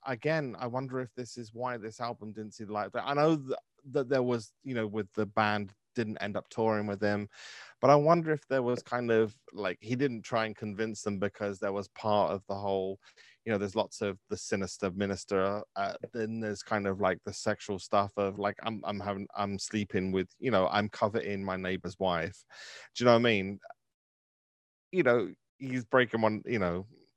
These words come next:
potentially breaking one of the Ten Commandments in this song. And it's like,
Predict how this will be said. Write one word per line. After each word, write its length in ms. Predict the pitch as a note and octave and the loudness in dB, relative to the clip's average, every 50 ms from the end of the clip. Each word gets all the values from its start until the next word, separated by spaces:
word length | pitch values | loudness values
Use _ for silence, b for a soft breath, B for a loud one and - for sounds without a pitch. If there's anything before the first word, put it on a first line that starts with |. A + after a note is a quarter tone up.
| _ _ _ _ - | _ _ _ _ -4
potentially 480 | - A2+ - B2+ A#2 A2+ G#2+ - A#2+ A2 | -4 0 4 6 4 4 4 0 -2 0
breaking 360 | F#2 G#2 G#2 G2 - A2+ G#2 | 4 4 4 4 4 2 2
one 140 | G#2 G2+ G2+ | 2 2 2
of 60 | F#2+ | 2
the 80 | G2+ F#2+ | -2 0
Ten 260 | - A2+ G2+ F#2+ F#2 | 4 4 4 4 2
Commandments 640 | - A2 G2+ G2+ G2 G2 G2 G2 G2 F2+ F2+ - | -2 0 2 4 4 2 2 0 -4 -8 -6 -6
in 120 | G2 F#2 F#2 | -6 -4 -4
this 180 | F#2 F#2 - | -6 -6 -4
song. 400 | - - A2 G2+ F#2 F#2 F#2+ F2+ - | 4 8 8 8 8 6 2 -2 0
And 180 | - B2 A#2+ A#2+ | 0 0 2 2
it's 340 | A#2+ A#2+ A#2 - - - C3 | 0 -2 -4 -6 -14 -6 0
like, 260 | C#3 C#3 C#3 B2 | 2 2 2 2